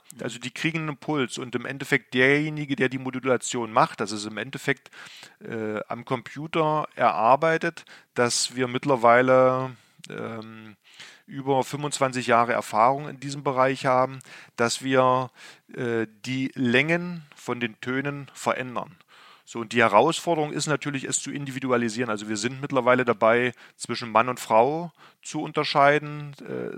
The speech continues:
Speaker 2: zu
Speaker 1: Mhm.
Speaker 2: jeweiliges Alter, äh, ob das jetzt wirklich nur Schlafprobleme sind, ob das Durchschlafprobleme sind, ob da vielleicht ein Trauma im Hintergrund steht und, und, und.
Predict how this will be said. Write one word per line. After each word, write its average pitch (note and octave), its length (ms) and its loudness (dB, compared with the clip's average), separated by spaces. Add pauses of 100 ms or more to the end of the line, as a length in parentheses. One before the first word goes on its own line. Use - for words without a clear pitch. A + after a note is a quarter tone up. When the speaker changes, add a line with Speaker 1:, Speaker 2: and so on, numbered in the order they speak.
Speaker 2:
zu - 260 -12
Speaker 1:
Mhm. A#2 180 -10
Speaker 2:
jeweiliges B2+ 640 0
Alter, D3+ 580 0 (880)
äh, A#2+ 200 0
ob - 240 -4
das - 280 -4
jetzt C3 220 -2
wirklich C3 220 -10
nur C#3 140 -10
Schlafprobleme A2 840 -2
sind, A2+ 240 -8
ob - 100 -16
das B2+ 200 -6
Durchschlafprobleme A2 1040 -4
sind, A2 240 -10
ob - 160 -14
da C3 240 0
vielleicht B2 300 -6
ein C3+ 100 -14
Trauma A2 380 -4
im A2 80 -12
Hintergrund A2 500 -10
steht A#2 240 -8
und, C3+ 240 -12
und, A2+ 160 -12
und. C#3+ 300 -10